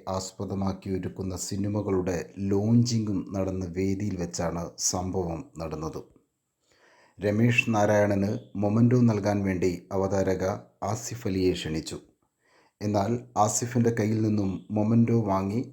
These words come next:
ആസിഫിനെ ഒട്ടും മൈൻഡ് ചെയ്യാതെ രമേശ് നാരായണൻ ദൂരെ ഇരിക്കുകയായിരുന്ന സംവിധായകൻ ജയരാജനെ വിളിച്ച് അദ്ദേഹത്തിൻ്റെ കയ്യിൽ നിന്നും മൊമന്റോ വാങ്ങിച്ച് ഷെയ്ക്ക് ഹാൻഡ് കൊടുക്കുകയായിരുന്നു. എന്നാൽ ആസിഫ്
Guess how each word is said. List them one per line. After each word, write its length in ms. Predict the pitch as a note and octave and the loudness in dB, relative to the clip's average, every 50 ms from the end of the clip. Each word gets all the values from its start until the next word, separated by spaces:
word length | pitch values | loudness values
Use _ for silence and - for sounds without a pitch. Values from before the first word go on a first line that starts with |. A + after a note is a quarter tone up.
| - - | -8 -6
ആസിഫിനെ 440 | G2+ G#2 - - A#2+ A2+ A#2+ A#2 A2+ | -4 -2 -2 -2 -2 0 2 4 4
ഒട്ടും 320 | A2+ A2+ - - C3+ B2+ A#2+ | 2 0 -2 -2 0 2 4
മൈൻഡ് 320 | A#2 G#2+ G#2 A2 A2+ A#2+ A#2 - | 4 4 2 0 0 -2 -2 -2
ചെയ്യാതെ 380 | A2+ G#2 G#2 G2+ G2 G2 G2+ G2+ | 0 0 0 2 2 0 0 0
രമേശ് 460 | G2 F#2+ G2 G#2 A2 G#2+ - - G#2+ | 0 0 0 0 -2 -4 -4 -6 -6
നാരായണൻ 480 | G2+ G2 G2 G2+ G2 F#2+ F2+ F#2+ G#2 A2+ A#2 - - | -4 -2 0 0 0 0 0 -2 -2 -4 -6 -8 -8
ദൂരെ 400 | F2+ G2 G#2+ A2 A#2 B2 B2+ B2 | -4 -2 0 2 4 4 4 4
ഇരിക്കുകയായിരുന്ന 1000 | A#2 G#2+ G#2+ G#2+ G#2 - A#2+ A#2 A2 A2 G#2 G2+ G2+ G2 F#2+ F#2+ F#2 F#2 F#2 F2+ E2+ D2 - - - - - - _ _ - | 4 2 0 -2 -4 -4 -4 -2 -2 0 2 2 2 2 2 0 0 -2 0 -2 -2 -2 -4 -8 -16 -20 -20 -20 _ _ -8
സംവിധായകൻ 680 | - A2+ G#2+ A2+ A#2+ A2 A2+ A2 G#2+ G#2 G2+ G#2 G2 G2 F2 - - A2 | -4 -2 0 0 2 2 4 4 4 4 2 2 2 0 0 -2 -4 -6
ജയരാജനെ 680 | G2 - A2 A2 A2 A2+ A2+ B2+ B2 B2 A#2 A#2+ A#2+ A2+ | -2 2 4 6 6 6 6 6 4 4 6 6 6 6
വിളിച്ച് 400 | G2+ F#2+ G2+ G2 F#2+ - F#2+ G2+ A#2 A#2 - - | 6 4 2 0 0 -2 -4 -4 -4 -4 -6 -6
അദ്ദേഹത്തിൻ്റെ 540 | - G#2 A2+ A#2+ A#2+ B2 A#2+ B2 B2+ B2 B2+ | -4 2 6 6 6 6 6 4 4 4 4
കയ്യിൽ 260 | A#2 A#2 A2+ A#2 G#2+ G#2+ | 4 4 2 2 2 2
നിന്നും 280 | G#2+ G#2 G2+ G2+ G2 F#2+ - - - | 2 0 0 0 -2 -2 -4 -4 -2
മൊമന്റോ 440 | G#2 G#2+ A2 A2+ A#2+ B2 A#2+ B2+ A#2+ | 0 2 4 6 6 6 6 6 4
വാങ്ങിച്ച് 420 | G#2+ G#2 G2+ F#2+ F#2+ F2+ - - F#2+ | 4 2 0 -2 -4 -6 -8 -8 -8
ഷെയ്ക്ക് 400 | - - G2+ G2+ G2+ - - A2 | -4 -2 -2 -2 -2 -4 -4 -4
ഹാൻഡ് 180 | G2 - - | -4 -4 -2
കൊടുക്കുകയായിരുന്നു. 800 | F#2 F#2 F#2 F2 - F2 F2+ F2 E2+ E2+ F2 E2+ E2+ E2+ E2+ - - - _ _ _ _ _ _ _ _ - - - - - _ - | -2 -2 -2 -2 -2 0 0 2 4 4 4 2 2 0 -2 -4 -6 -12 _ _ _ _ _ _ _ _ -20 -20 -20 -20 -20 _ -6
എന്നാൽ 320 | F2 G#2+ A2 G#2 G2 G#2 A#2+ C3+ - - - _ - | -2 0 2 4 2 2 0 -2 -6 -8 -14 _ 0
ആസിഫ് 560 | F#2 G2+ A2 A#2+ - - B2+ A#2+ - - A2+ | 2 2 4 2 2 -2 -4 -4 -2 -2 -2